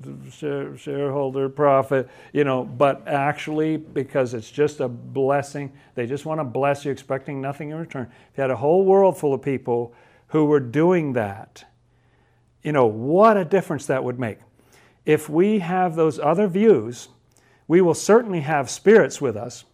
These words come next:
but Swedenborg says the thing about spirits is that they have the same teachings we have. They, you know, they're just, they're, they're not gonna teach you anything else. They're just gonna reinforce what you already think. If we wanna align with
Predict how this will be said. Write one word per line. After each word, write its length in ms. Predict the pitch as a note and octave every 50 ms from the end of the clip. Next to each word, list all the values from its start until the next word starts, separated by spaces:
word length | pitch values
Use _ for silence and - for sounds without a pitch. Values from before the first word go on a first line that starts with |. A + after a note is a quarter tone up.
| _
but 140 | - C#3 C3+
Swedenborg 420 | - - G#3 A#3 A#3 A3 G3+ E3+ -
says 220 | - E3+ C#3+ B2+
the 60 | B2+
thing 200 | - - G3+ A3+
about 180 | A3+ G#3+ G3 F#3+
spirits 400 | - - E3 D#3+ D#3+ D3+ - D#3+
is 260 | D#3 D3+ C#3+ D3 - - _ _ _ _ _ _
that 140 | - D3 C3
they 140 | D3+ D3+ C#3+
have 260 | C#3+ D#3 D#3+ D#3 C#3+
the 80 | D3 C#3+
same 440 | - - - D#3 D#3 D#3 D#3 D#3
teachings 560 | D3+ - - D#3+ D3+ D#3 - D3 C#3 C3 - C3+
we 220 | C#3 C#3+ C#3+ B2+
have. 260 | B2 G#2+ - - A#2 - _ _ _ _ _ _ _ _ _ _ _ _
They, 220 | - C3+ C#3 C#3 C3+ C3 - - - - - - - - - -
you 120 | - C#3+ D3
know, 220 | C3+ A#2 G#2+ F#2+ - _ _ -
they're 160 | D3+ C#3 C#3+
just, 380 | C#3+ D#3 E3+ E3+ - D#3+ D3+ C3
they're, 160 | C#3+ C#3+ C#3+
they're 220 | B2+ - C#3 D3 D3
not 160 | E3 F3 D#3+
gonna 120 | E3 E3+
teach 260 | D#3+ - F3 D#3 -
you 80 | D3+ C#3
anything 360 | C3 D3+ D#3+ - - D#3 D3
else. 320 | C3+ C3+ C3 B2 - - _ _ _ _
They're 120 | - C#3 D3
just 140 | C#3+ -
gonna 140 | - D3 C3+
reinforce 580 | C3+ C#3 C#3 C3+ C3 C3 - C3+ C3 B2+ - -
what 140 | C3 B2 B2+
you 220 | B2 B2 A#2+ -
already 400 | - C3 B2 B2 B2 A#2 A2+ A2+
think. 320 | - - B2 G#2 - - _ _ _ _ _ _ _ _ -
If 220 | C#3 C3+ C3 -
we 100 | F3 G3+
wanna 240 | G#3+ G#3 F3+ D#3+ D3
align 320 | C#3 C#3 C#3 C#3 C3+ C3
with 180 | A#2 A2 G2+ -